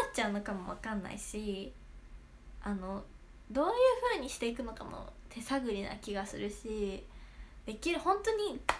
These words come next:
できるかできないかっていうのはわかんないんですけど、こうやって読みたいな、読めるようになりたいな、書けるよ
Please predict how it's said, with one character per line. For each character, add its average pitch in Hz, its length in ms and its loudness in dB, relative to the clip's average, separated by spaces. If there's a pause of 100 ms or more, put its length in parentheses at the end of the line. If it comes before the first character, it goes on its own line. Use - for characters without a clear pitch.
(140)
で 233 120 -2
き 339 120 2
る 349 60 4
か 226 140 -2
で 190 100 -4
き 277 140 -4
な 311 100 6
い 262 80 2
か - 140 -2
っ - 60 -4
て - 160 -10
い 110 60 -6
う 208 80 -6
の 104 140 -4
は 104 260 4 (460)
わ 202 80 -2
か 269 200 6
ん 247 60 -2
な 190 60 -2
い 185 80 -4
ん - 40 -10
で - 100 -8
す - 100 -12
け 208 120 -8
ど、 208 340 0 (720)
こ - 100 -6
う 202 40 0
や 196 60 -2
っ - 20 -10
て - 300 -4 (1080)
読 202 160 0
み 233 80 -6
た 247 180 -4
い 214 80 -2
な、 254 180 4 (460)
読 208 300 -6
め 247 100 -4
る 254 80 0
よ 214 60 0
う - 20 0
に 185 60 -4
な 190 100 -2
り 240 100 -4
た 311 160 -4
い 226 100 -2
な、 233 200 -2 (160)
書 196 120 -6
け 233 120 -6
る 220 80 -6
よ 190 80 -4